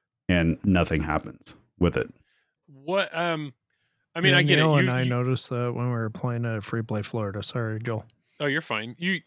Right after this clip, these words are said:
Speaker 2: you only get, you only get one first impression. I totally get that. And I know, like, Stranger Things was that, was that situation. So many people played it at launch parties or went out on location and hated it. And they went on Pinside and reviewed it as,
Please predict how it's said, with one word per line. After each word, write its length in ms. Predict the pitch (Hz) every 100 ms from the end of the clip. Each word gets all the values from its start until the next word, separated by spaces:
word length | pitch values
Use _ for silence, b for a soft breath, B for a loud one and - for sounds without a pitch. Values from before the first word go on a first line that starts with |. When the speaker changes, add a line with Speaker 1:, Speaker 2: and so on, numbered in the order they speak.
| _ _ _
Speaker 2:
you 220 | 160 220
only 200 | 285 262
get, 300 | 180 170 -
you 160 | 165
only 160 | 180 196
get 120 | 175
one 220 | 147 143
first 240 | 127 131 -
impression. 480 | 113 110 - 101 - -
I 120 | 120
totally 300 | 151 139 120
get 160 | 120
that. 140 | 113 107
And 80 | 113
I 100 | 120
know, 160 | 131
like, 240 | 127 120 110
Stranger 360 | - 147 147
Things 520 | 143 156 147 123 113 -
was 360 | 135 123 110
that, 280 | 117 123 117 - 156
was 160 | 131
that 180 | 135 135
situation. 480 | 127 131 160 123 110
So 100 | 135
many 140 | 131
people 240 | 117 127 117
played 240 | - 131
it 40 | 123
at 100 | 113
launch 240 | 120 123
parties 380 | 127 120 127 120
or 80 | 110
went 120 | 117
out 120 | 117
on 120 | 117 113
location 600 | 107 123 120 120 110 107 _ _ _ _ _
and 280 | 127 117 113 - _
hated 380 | - 143 185 151
it. 120 | 110 - _ _ -
And 400 | 127 123 120 123
they 140 | 127 127
went 180 | 127
on 140 | 131 123
Pinside 460 | 139 135 143 139
and 100 | 131
reviewed 340 | 123 120 151 165
it 120 | 123
as, 120 | 117